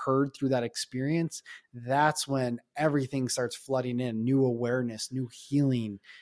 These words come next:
that comes into your being. And that's when, that's from the place then we can begin to build into, um, yeah, our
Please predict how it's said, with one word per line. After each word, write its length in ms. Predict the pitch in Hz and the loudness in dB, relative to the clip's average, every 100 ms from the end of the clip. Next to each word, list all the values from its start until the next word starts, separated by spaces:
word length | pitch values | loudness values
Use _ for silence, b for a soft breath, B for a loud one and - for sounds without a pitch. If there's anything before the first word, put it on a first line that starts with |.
| B - | B -8
that 260 | 127 117 | -8 -8
comes 400 | - 143 135 120 - | -8 -2 -2 -2 -4
into 500 | 147 131 - 123 117 | -4 -4 -4 -4 -4
your 340 | 110 123 120 | -4 -2 -2
being. 480 | 107 131 131 127 117 | -2 -2 0 0 -2
And 280 | 110 123 120 | -4 -2 0
that's 260 | 131 147 | 0 -2
when, 280 | 135 127 123 123 | -2 0 -2 -4
that's 280 | 139 151 - | -2 -2 -2
from 260 | 156 131 | 0 0
the 80 | 123 | -2
place 380 | - 123 120 - | -4 -4 -4 -6
then 240 | 127 117 117 | -8 -6 -6
we 140 | 120 | -6
can 220 | 120 117 | -8 -8
begin 340 | 113 113 120 117 | -8 -6 -4 -4
to 160 | - | -6
build 460 | 110 113 123 120 113 - | -8 -4 -2 -2 -4 -8
into, 640 | 135 127 - 120 113 107 B B B _ | -6 -4 -4 -6 -6 -8 B B B _
um, 520 | 123 120 113 110 107 - _ _ | -10 -6 -4 -4 -6 -10 _ _
yeah, 380 | 135 156 190 104 - - | -4 2 2 0 -6 -8
our 540 | 123 131 135 127 120 | -2 0 2 2 0